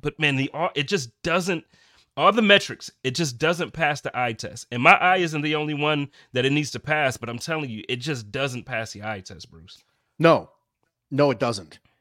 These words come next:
Speaker 2: And I think this is where it's incumbent on you. I think a lot of people, this is, this goes back to no ball, I think.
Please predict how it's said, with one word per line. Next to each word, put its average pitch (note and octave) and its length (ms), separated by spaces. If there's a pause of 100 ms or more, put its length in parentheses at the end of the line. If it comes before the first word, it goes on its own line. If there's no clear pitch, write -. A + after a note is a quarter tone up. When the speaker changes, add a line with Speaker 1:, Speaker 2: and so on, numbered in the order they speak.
(100)
Speaker 2:
And D3+ 100
I D3 40
think D#3 260 (280)
this D#3+ 220
is A#3 100
where G#3 240
it's F3+ 140
incumbent D3+ 420
on E3+ 140
you. F3+ 100
I C#3+ 80
think - 240
a C3 60
lot D#3 180
of E3+ 80
people, F3+ 440 (1080)
this F3+ 180
is, E3 140
this E3 180
goes E3+ 140
back C3+ 180
to C#3+ 60
no A2 160
ball, F2+ 380
I A#2 100
think. F2+ 300